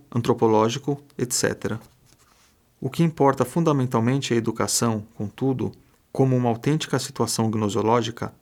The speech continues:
é a problematização do mundo do trabalho, das obras,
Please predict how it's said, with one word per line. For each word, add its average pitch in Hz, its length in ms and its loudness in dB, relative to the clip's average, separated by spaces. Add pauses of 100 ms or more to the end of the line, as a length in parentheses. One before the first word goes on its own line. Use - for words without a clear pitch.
(120)
é 117 120 0
a 113 60 4
problematização 131 960 2
do 151 120 0
mundo 113 300 0
do 110 120 -4
trabalho, 107 600 0 (380)
das 113 280 2
obras, 107 440 0